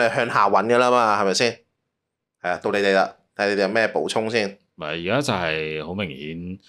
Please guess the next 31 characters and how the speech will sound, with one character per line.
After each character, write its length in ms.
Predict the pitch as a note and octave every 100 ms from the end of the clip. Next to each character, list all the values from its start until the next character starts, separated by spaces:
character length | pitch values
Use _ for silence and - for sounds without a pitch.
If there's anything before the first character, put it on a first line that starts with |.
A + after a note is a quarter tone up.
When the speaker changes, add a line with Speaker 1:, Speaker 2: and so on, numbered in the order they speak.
| - _ _
Speaker 2:
就 120 | F#2+
係 80 | F2
得 100 | - -
唔 100 | D2
到 100 | C#2+ D2
嘅 240 | E2 F2
就 100 | E2+
係 160 | D#2+ D#2
最 140 | F2+
吸 400 | D#2+ D#2 D#2 - -
引 80 | C#2 C2+ D2+
㗎 40 |
啦。 280 | D#2 D#2+ E2 _ _ _ _
佢 120 | - G2
兩， 260 | F2 F#2 -
佢 100 | A2+
兩 140 | G2
個 80 | F2+
都 80 | G2+
係 240 | G#2+ D2+
啊。 60 | C2 _ _ _ _ _
個 120 | -
男 260 | A2+ D2+ D2
嘅 100 | F#2+
呢， 100 | A#2+ B2+ - _ _ _ _
就 100 | G#2
得 140 | C#3
唔 120 | A#2+
到 100 | D#2
個 80 | E2
X， 440 | F#2 G#2+ - -